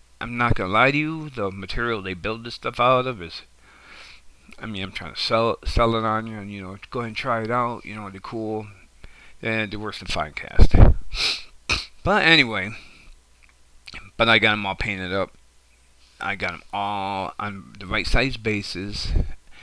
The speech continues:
not the bases they came with, because I decided I have a bat. I have the Batman Who Laughs, the Merciless,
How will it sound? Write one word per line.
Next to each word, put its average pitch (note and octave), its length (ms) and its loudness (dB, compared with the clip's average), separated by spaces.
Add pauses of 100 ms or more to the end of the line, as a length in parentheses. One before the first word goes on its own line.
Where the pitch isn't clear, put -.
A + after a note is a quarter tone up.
(180)
not G#2 200 -2
the - 80 -4
bases A#2+ 340 -4
they B2+ 100 -2
came A2+ 320 -2
with, F2+ 240 -10
because G2+ 400 -8
I G#2 120 -6
decided F2+ 680 -2 (1600)
I G#2+ 80 -6
have F2+ 320 -8 (140)
a F2+ 140 -12 (200)
bat. F#2+ 300 -6 (180)
I G#2 80 -10
have F#2 140 -12
the E2 80 -14
Batman G#2 340 -4
Who D3+ 100 -8
Laughs, A#2+ 500 -6 (1400)
the F2+ 60 -14
Merciless, G2 840 -10